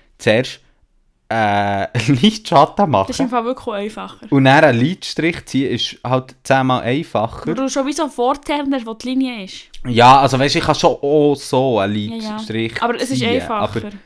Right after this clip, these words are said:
Speaker 1: es ist wie,
Speaker 2: Es
Speaker 1: ähm,
Speaker 2: gefällt mir auch einfacher.
Speaker 1: ab-, und ich finde aber auch vom Konzept im Gesicht,
Speaker 2: Hm.
Speaker 1: wenn ich mir so überlege, wie will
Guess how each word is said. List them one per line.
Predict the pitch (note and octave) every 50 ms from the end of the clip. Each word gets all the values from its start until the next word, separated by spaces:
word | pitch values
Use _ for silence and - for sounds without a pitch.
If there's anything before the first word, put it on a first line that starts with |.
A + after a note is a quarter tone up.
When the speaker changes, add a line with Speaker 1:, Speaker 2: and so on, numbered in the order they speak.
| _ -
Speaker 1:
es | B2+ B2
ist | C3 A#2+ - A#2+
wie, | A#2+ C3 C#3+ D3+ - _ _ _ _ _ _ _ _ _ _ _ _ _ _ _ -
Speaker 2:
Es | E4+ -
Speaker 1:
ähm, | A2+ - A3+ A3
Speaker 2:
gefällt | A3 A3 G#3 G3+
mir | G#3+ G3+ G3
auch | G3
einfacher. | F#3+ G3+ G3 - - - - - - - -
Speaker 1:
ab-, | - - - _ _
und | - C#3 D3+
ich | E3 D#3+
finde | E3+ D3+ C#3+
aber | C3+ B2 C3 C#3
auch | D3
vom | - C#3 A#2 G#2+
Konzept | - - B2 A2+ G#2 - - B2 B2 C3 - - -
im | A2 G#2 G2
Gesicht, | - - A2+ A2+ A2+ - - - _ _ _ _ _ _ _ _ _ _ _ _ _ -
Speaker 2:
Hm. | G#2+
Speaker 1:
wenn | G#2+ G#2+ G#2+
ich | G#2 G#2
mir | G#2+ G#2+
so | - - A2+
überlege, | A2 G#2 G#2+ G#2+ A2 A2+ - G#2+ G#2
wie | G#2 G#2+ A2 A#2 G#2+
will | G2 G2